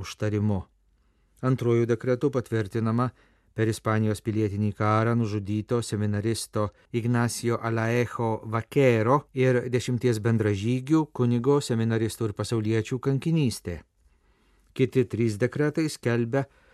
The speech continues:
apie Indijoje dvidešimtojo amžiaus pirmoje pusėje gyvenusio diecezinio kunigo,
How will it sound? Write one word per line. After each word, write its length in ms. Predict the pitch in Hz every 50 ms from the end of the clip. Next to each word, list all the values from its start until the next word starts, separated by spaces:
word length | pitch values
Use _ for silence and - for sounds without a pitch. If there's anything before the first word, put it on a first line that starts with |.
| _ _ _ -
apie 320 | - 113 98 - 117 117 113 -
Indijoje 840 | - 139 127 127 127 123 117 107 107 110 107 107 104 101 104 104 98 - _ _ _ _ _ _ _ -
dvidešimtojo 680 | 107 104 117 107 113 107 - 113 113 107 113 110 110 107
amžiaus 380 | 107 110 113 104 110 110 101 -
pirmoje 400 | - 110 104 104 107 107 107 101 -
pusėje 320 | 113 107 - - 113 107
gyvenusio 540 | 95 104 104 107 107 110 110 104 - - 107
diecezinio 640 | 101 98 110 107 - - 110 104 92 98 107 104 95
kunigo, 520 | - - 117 127 135 135 135 160 170 165